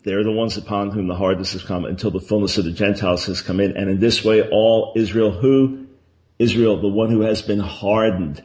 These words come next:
the one who has missed it, the one who has sinned. They are the ones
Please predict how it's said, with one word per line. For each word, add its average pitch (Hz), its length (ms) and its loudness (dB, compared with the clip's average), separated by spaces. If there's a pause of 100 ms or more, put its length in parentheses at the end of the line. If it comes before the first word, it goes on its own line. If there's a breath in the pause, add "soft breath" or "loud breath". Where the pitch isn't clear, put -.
(340 soft breath)
the 101 120 -2
one 110 220 2
who 107 140 2
has 104 260 0
missed 98 440 -2
it, - 180 -6
the 98 80 -2
one 101 180 2
who 107 140 2
has 98 220 0
sinned. 92 600 -2 (360 soft breath)
They 107 220 2
are 107 80 2
the 104 100 -2
ones 92 480 -6